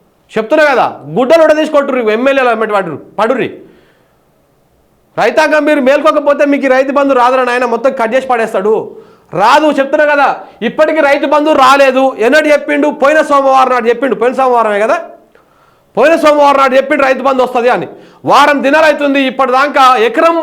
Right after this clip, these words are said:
ఉన్నటువంటి వాళ్ళకు కూడా రైతు బంధు పైసలు వాళ్ళే. ఈ వారం రోజులల్లా ఒక్క పత్రిక గాడన్నా, ఈనాడు గాడన్నా, ఆంధ్రజ్యోతి అన్నా, ఈ వెలుగు పేపర్ పాంప్లెట్ అని అన్నా,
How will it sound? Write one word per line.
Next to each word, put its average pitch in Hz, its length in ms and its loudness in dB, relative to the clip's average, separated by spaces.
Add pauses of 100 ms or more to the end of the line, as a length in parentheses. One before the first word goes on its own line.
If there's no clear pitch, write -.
(120)
ఉన్నటువంటి 262 440 -2
వాళ్ళకు 247 260 0
కూడా 269 140 0
రైతు 254 180 -2
బంధు 233 160 -4
పైసలు 214 300 -2
వాళ్ళే. 180 280 -2 (1120)
ఈ 254 160 0
వారం 285 420 2
రోజులల్లా 285 580 0 (260)
ఒక్క 233 340 -2 (140)
పత్రిక 294 320 -2
గాడన్నా, 277 520 2 (200)
ఈనాడు 285 400 2
గాడన్నా, 240 480 0 (340)
ఆంధ్రజ్యోతి 277 520 0
అన్నా, 254 420 -2
ఈ 220 220 -4
వెలుగు 277 280 0
పేపర్ 277 440 -2
పాంప్లెట్ 277 400 0
అని 247 140 -2
అన్నా, 233 360 -2